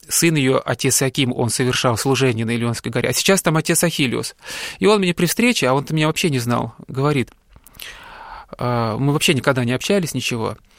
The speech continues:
И он говорит: «Э, вы, э, человек очень добрый, по-доброму относитесь к людям, но у вас есть грехи.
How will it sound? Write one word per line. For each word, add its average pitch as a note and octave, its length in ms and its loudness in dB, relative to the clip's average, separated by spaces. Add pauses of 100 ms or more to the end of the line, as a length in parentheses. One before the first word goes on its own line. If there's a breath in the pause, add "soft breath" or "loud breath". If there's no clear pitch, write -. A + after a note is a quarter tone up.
(240 loud breath)
И - 40 -2
он E3 100 2
говорит: E3 340 2
«Э, C#3 320 0 (340)
вы, F#3 640 -2 (800)
э, C#3+ 240 0 (640)
человек F3+ 480 2
очень F3 280 2
добрый, E3+ 520 2 (380 loud breath)
по-доброму D#3 520 4
относитесь B2 400 0
к B2 60 -8
людям, B2 300 -2 (380 loud breath)
но F3 420 2
у - 160 -4
вас F#3 260 4
есть D3+ 460 0 (280)
грехи. B2 520 2